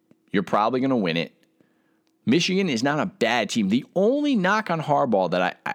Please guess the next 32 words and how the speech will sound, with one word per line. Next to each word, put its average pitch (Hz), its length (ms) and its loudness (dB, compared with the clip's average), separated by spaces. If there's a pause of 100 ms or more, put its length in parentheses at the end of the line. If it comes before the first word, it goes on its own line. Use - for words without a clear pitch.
I 104 100 0
could 110 160 0
really 110 480 0
get 95 200 0
on 107 180 0
him 127 120 0
about 139 380 -2 (580)
is 113 120 0
the 113 80 2
fact 117 240 0
that 113 100 0
he 110 120 0
really 113 300 2
hasn't 107 360 -2
had 101 180 -2
a 92 60 -2
great 87 340 -4
quarterback 80 500 -4
since - 180 -10
he's - 120 -10
been - 200 -12
there. - 200 -20 (540)
And 104 100 2
Harbaugh 120 380 2
is 104 60 -8
supposed 107 360 0
to - 60 -4
be, 104 100 2
like, 82 120 -2
the - 80 -10
quarterback 78 380 -2
guru. 62 280 -4